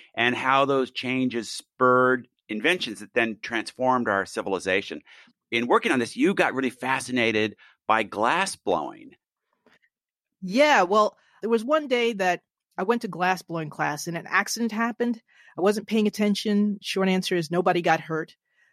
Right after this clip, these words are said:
Speaker 2: But, uh, afterwards, I started thinking about, uh, what had happened. I realized that the glass was actually shaping me.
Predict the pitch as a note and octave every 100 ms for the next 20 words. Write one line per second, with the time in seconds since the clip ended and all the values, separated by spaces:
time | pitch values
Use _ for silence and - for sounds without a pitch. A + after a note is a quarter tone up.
0 | _ - F#3 - F3 D#3+ - E3 - A3
1 | D3+ C#3+ D3 - _ _ _ _ _ _
2 | _ _ - G#3+ - B3+ A3+ A#3+ A#3+ G3
3 | F3 D#3+ D#3 D3+ - D#3 D#3 D3 E3+ D#3
4 | D#3+ E3 G#3 G#3 D3+ - _ _ - G#3
5 | D4+ C#4+ A3 G#3 F#3 E3+ G3 A3 - F#3+
6 | F3+ F3+ - E3+ - F3 E3 D#3 E3 A#3
7 | C#3+